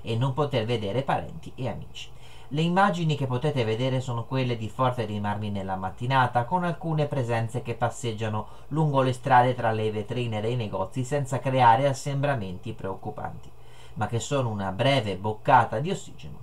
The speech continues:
per bar e ristoranti. Una differenza la si può vedere nel centro urbano di Piazza Cavour a Viareggio nel pomeriggio,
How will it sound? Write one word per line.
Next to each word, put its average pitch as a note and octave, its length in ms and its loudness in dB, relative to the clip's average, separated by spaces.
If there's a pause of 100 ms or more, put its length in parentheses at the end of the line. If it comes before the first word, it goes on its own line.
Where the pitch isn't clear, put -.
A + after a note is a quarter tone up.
per F3+ 200 2
bar - 240 -10 (140)
e D#3 180 2
ristoranti. - 520 -2 (300)
Una F#3+ 380 2
differenza G3+ 640 0
la D3+ 100 8
si - 100 -6
può E3+ 140 0
vedere D3+ 420 2
nel A#2+ 220 0
centro C3 400 -2
urbano A2 460 2
di G2+ 100 -4
Piazza G#2 400 -2
Cavour G2+ 360 -4
a F#2+ 40 2
Viareggio G2+ 400 -4
nel F#2+ 200 -4
pomeriggio, G#2+ 580 -4